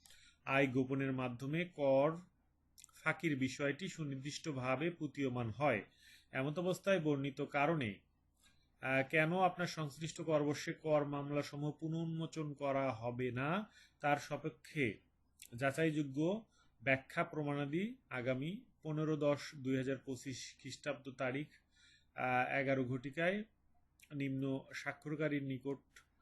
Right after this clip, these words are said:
দাখিল করার জন্য অনুরোধ করা হলো। তো এই যে এটি হচ্ছে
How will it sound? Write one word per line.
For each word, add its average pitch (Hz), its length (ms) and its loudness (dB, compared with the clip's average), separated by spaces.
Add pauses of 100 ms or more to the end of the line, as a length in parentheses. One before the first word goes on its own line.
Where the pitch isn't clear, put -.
(320)
দাখিল 135 300 0
করার 135 320 2
জন্য 131 240 -4
অনুরোধ 123 340 -2 (100)
করা 113 200 0
হলো। 104 320 -8 (2500)
তো 165 80 -2
এই 170 200 8
যে 156 160 6
এটি 185 280 0
হচ্ছে 170 560 -2